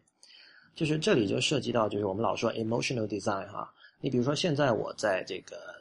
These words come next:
呃，呃，Mac 上的微信里打了一些字，然后这个时候我发出去了，然后接下来我可以到这个 iPhone 上去继续这个对话，这种感受和我们在这个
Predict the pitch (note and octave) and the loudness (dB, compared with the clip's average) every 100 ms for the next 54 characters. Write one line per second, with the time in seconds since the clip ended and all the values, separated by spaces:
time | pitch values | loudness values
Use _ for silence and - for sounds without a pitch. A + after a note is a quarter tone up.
0 | - _ - - F#2+ F#2+ F2+ _ _ _ | -20 _ -20 -16 -16 -16 -20 _ _ _
1 | _ C#3 - B2 - - A2 G2+ D3 A#2 | _ -14 -10 -10 -10 -4 -2 2 2 2
2 | - G#2 F#2 - G#2+ A#2 B2 G2 G2 - | -2 -2 -2 -2 -2 -2 -2 -4 -4 -4
3 | F#2 F#2+ G2 - G2 - _ - G#2 A#2 | -4 -4 -6 -6 -8 -10 _ -10 -2 -2
4 | - C3+ A#2 G#2+ G#2 F#2+ - A#2+ B2+ A#2+ | 0 -2 0 0 2 2 2 2 2 2
5 | G2+ - - - - - B2 C3+ A#2+ G#2+ | -2 -4 -12 -20 -10 -4 0 4 4 4
6 | F#2 - A2 A#2+ A#2+ G2+ G2 E2+ F2 - | 2 2 2 6 6 6 0 -6 -10 -12
7 | - _ _ _ _ _ _ _ B2+ A#2+ | -20 _ _ _ _ _ _ _ 2 4
8 | C#3+ A2 G2+ A#2 - D3 - A2 G#2 A2+ | 2 -2 -2 -4 2 2 2 0 0 0
9 | G2 - G2+ - - - _ - A3 C3+ | 0 0 -2 -4 -18 -20 _ -2 0 0
10 | B2+ A#2 F2+ F2+ B2+ A1+ - A2 C3+ F#2+ | 0 0 0 0 0 0 -2 2 2 2
11 | G2 - B2 G#2+ G#2 G2 - F2 - | -2 0 0 0 -2 -2 -2 -4 -12